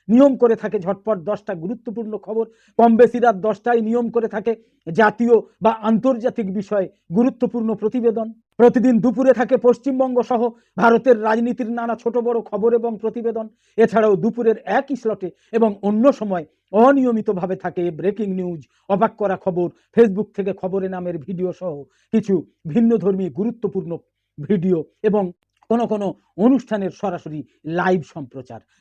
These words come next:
তাই ব্যতিক্রমী খবরাখবরের জন্য এবং ব্যতিক্রমী ভিডিও পাওয়ার জন্য নিউজ নির্ভীকে চোখ রাখুন,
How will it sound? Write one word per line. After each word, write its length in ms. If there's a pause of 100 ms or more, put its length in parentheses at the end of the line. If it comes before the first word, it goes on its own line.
তাই 160
ব্যতিক্রমী 600
খবরাখবরের 720
জন্য 340 (200)
এবং 220
ব্যতিক্রমী 580
ভিডিও 340
পাওয়ার 320
জন্য 340 (220)
নিউজ 380
নির্ভীকে 380
চোখ 280
রাখুন, 340